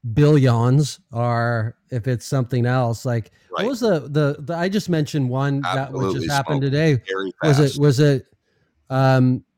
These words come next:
Speaker 1: was it Kenya? Kenya
Speaker 2: Yeah.
Speaker 1: just made a deal with China that they, I think they're gonna use their own currency. China said, "Can, how about you use your own currency instead of giving us U S dollars?" Well,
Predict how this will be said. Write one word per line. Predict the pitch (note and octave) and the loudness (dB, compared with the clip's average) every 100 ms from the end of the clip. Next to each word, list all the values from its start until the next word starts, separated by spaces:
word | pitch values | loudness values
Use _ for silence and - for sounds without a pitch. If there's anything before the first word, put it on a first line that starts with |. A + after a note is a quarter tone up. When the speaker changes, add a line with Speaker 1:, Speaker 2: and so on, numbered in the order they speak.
| _ _ - | _ _ -2
Speaker 1:
was | D3 A#2+ | 0 2
it | A#2 - _ | -2 -6 _
Kenya? | D3 D#3 C3+ A2 A2 _ _ _ _ _ _ _ | 2 4 4 0 -4 _ _ _ _ _ _ _
Kenya | - D#3+ D3+ | 0 4 4
Speaker 2:
Yeah. | |
Speaker 1:
just | C3 B2+ | 2 0
made | C3+ B2 | 0 0
a | A#2 | 0
deal | B2 B2+ B2+ | 0 0 0
with | B2 | -2
China | - B2+ B2 B2 | -2 -2 0 0
that | A2+ A2+ | -2 -2
they, | B2+ B2 G2+ _ - | 0 -2 -4 _ -4
I | C#3+ | 2
think | F3 F#3+ | 4 6
they're | G#3+ | 6
gonna | G3+ | 8
use | E3+ E3+ | 8 6
their | D3 B2+ | 4 2
own | B2 C3+ | 2 2
currency. | D3 E3+ F3+ F#3 F#3 F#3 G#3 | 2 2 0 0 -2 -4 -6
China | - C#3+ C#3 C#3 | -2 2 2 2
said, | - C#3 A#2 | 0 -4 -2
"Can, | C#3 A#2 - _ _ | -2 -4 -6 _ _
how | E3 | -6
about | E3+ D#3 | -4 -2
you | D3+ | 0
use | D#3 C3+ | 0 0
your | B2+ | -2
own | A#2+ C3+ C#3+ | 0 2 2
currency | G#2+ B2 A#2 - A#2 | 2 0 0 -2 -2
instead | A2 - C3 B2 | -2 -4 -2 -2
of | A#2 F#2+ - _ _ - | -2 -4 -12 _ _ -2
giving | C#3 C3+ | 0 2
us | B2+ A2+ | 2 2
U | B2 A#2+ | 2 2
S | G#2 | 2
dollars?" | A#2+ A#2+ A#2+ A#2 - _ _ _ _ | 0 0 -2 -6 -12 _ _ _ _
Well, | C3+ D3 C#3 | 0 2 2